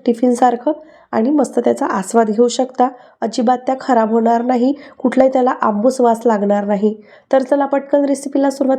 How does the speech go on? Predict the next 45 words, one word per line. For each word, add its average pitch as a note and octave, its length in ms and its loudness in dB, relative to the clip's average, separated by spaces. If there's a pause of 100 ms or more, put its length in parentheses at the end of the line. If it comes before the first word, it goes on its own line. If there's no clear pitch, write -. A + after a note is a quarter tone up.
(100)
करूया. C4 240 2 (420)
तर C4+ 80 6
बघू B3+ 220 0
शकता C4 380 -2
इथे B3+ 220 0
एक B3 140 -2
मोठा A#3+ 340 2
बाउल A3+ 300 2
घेतलेला B3+ 400 2
आहे B3+ 260 0 (320)
आणि C4+ 160 4
त्याच्यामध्ये C4 540 2
मी C4 180 0
जे C4 180 2
गव्हाचं A#3 460 0
पीठ C4 220 -2
आहे B3+ 120 0
ते C#4 140 2
दीड A#3 300 2
कप C4+ 180 0 (100)
मोजून B3 280 0
घेतलेलं A#3 380 2
आहे C4 320 0 (380)
मेजरिंग B3+ 400 2
कपने. B3 580 -4
तुमच्याकडे B3 420 2
मेजरिंग A#3+ 420 2
कप A#3+ 240 0
नसेल B3 440 0
तर A#3+ 220 4
तुम्ही B3+ 220 2
वाटीचा A#3 460 2
वापर A#3+ 280 2
करू B3 200 2
शकता. A#3+ 400 -2 (440)
आता - 220 2
दीड C4 420 2
कप, C#4 360 -2
अ, B3 60 4
गव्हाच्या A#3 460 2
पिठाला C#4 360 0
मी B3 180 -2
इथे C#4 280 -2
अर्धा A3+ 360 2
कप B3+ 260 0